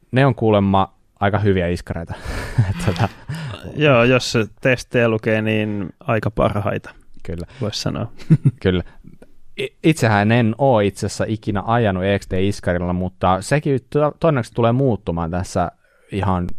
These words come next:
Speaker 1: piakkoin, koska päästään varmaan kokeilee-, kokeileen
Speaker 2: Joo.
Speaker 1: ainakin Iskaria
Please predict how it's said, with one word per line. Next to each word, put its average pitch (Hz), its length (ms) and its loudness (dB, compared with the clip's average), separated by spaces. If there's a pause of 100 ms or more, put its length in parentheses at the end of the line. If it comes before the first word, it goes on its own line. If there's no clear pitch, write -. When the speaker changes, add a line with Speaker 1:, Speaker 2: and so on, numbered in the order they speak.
(160)
Speaker 1:
piakkoin, 90 500 2
koska 92 240 -8
päästään 92 340 -2
varmaan 92 280 0
kokeilee-, 87 520 -4 (280)
kokeileen 92 600 2
Speaker 2:
Joo. 90 180 -6
Speaker 1:
ainakin 95 580 0 (460)
Iskaria 110 380 0